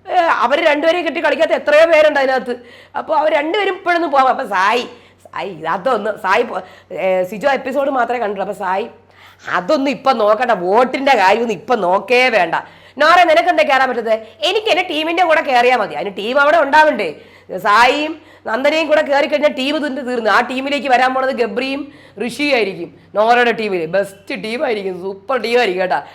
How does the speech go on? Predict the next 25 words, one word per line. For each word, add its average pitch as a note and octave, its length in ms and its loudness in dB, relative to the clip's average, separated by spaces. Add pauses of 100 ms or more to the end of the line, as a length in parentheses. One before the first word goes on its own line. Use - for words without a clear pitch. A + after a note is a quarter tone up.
(280)
അപ്സരയ്ക്ക് D#4+ 380 0
ഇപ്പോൾ C4 260 -4
കയറണ്ട, F#3+ 260 0
കാര്യം G3+ 380 0 (320)
ശ്രീരേഖേനെയും B3+ 680 0 (400)
പുള്ളിക്കാരിക്ക്, A#3 460 -4
പുള്ളിക്കാരിക്ക് D#4 480 -2
കുറച്ച് C#4 180 -6
ഡോമിനേറ്റ് A#3+ 420 -2
ചെയ്ത് C4 180 -6
നിൽക്കണം. F3 340 -6 (360)
അതുകൊണ്ട് C#4 380 0
അപ്സരയ്ക്ക് A#3 380 -2
കയറണ്ട. F#3 280 0
ടീമും D#4+ 440 -2
കൂടി E4+ 140 -2
നല്ലതായിരിക്കണം. G3 560 2 (280)
അത് A3 120 0
അപ്സരയും C#4+ 400 -2
ശരണ്യയും C4 340 -2
ഇപ്പോൾ C4 120 -6
സംസാരിക്കുന്നുണ്ട്. G#3+ 580 -2
അതായത് G#3 460 0 (260)
അപ്സര D4+ 260 0
പറയുന്നുണ്ട്, A3+ 460 0